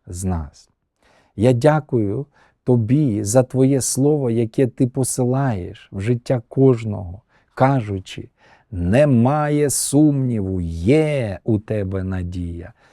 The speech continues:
і майбутнє Твоє буде благословенне». Господи, я молюся за кожну людину, яка втратила надію, яка десь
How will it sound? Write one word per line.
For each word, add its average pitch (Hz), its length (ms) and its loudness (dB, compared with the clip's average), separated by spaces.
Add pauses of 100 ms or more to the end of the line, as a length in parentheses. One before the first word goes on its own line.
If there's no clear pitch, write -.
(200)
і 104 160 6
майбутнє 143 1000 4
Твоє 135 680 0
буде 127 600 4
благословенне». 98 1120 -4 (640)
Господи, 117 540 0
я 131 120 4
молюся 147 520 0
за 123 200 0
кожну 147 540 -2
людину, 120 640 -2 (720)
яка 143 540 0 (160)
втратила 135 800 -2
надію, 95 680 -8 (360)
яка 147 560 0
десь 131 500 0